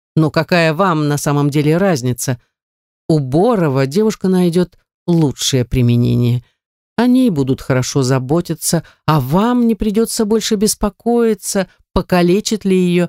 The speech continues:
при оказании некоторых дополнительных услуг.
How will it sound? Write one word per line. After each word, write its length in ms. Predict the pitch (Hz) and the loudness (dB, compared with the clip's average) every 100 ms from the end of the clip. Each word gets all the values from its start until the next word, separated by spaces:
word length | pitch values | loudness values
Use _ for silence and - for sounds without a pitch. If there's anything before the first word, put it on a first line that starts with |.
| - - | -4 0
при 120 | 180 | 0
оказании 680 | 160 170 151 175 170 165 165 | 2 0 2 2 2 2 2
некоторых 880 | 165 165 170 - 156 160 - - _ _ _ _ 160 | 2 0 -4 -4 0 0 -2 -12 _ _ _ _ -2
дополнительных 1000 | 156 143 143 139 135 - 139 139 143 - 254 | -2 0 -2 0 -2 -2 -2 0 -2 -6 -10
услуг. 680 | - - - - _ _ | -10 -12 -12 -12 _ _